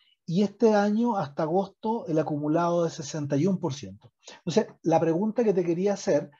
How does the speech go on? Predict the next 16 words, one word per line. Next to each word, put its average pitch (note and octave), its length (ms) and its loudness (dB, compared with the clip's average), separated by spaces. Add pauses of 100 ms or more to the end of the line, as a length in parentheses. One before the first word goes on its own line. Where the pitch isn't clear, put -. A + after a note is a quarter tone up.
(140)
y C3 140 -12
quise F3+ 240 -4
mostrar E3 380 -2
esto, F3+ 360 -2 (680)
no, F3+ 640 -4
no F#3+ 240 0
tanto G3 300 4
por E3+ 140 4
acá, E3 180 2
por E3 140 0
la C3+ 80 2
sala, E3 300 4
sino C#3+ 220 -4
que D3 120 -4
más D3 180 -2
bien E3+ 300 -2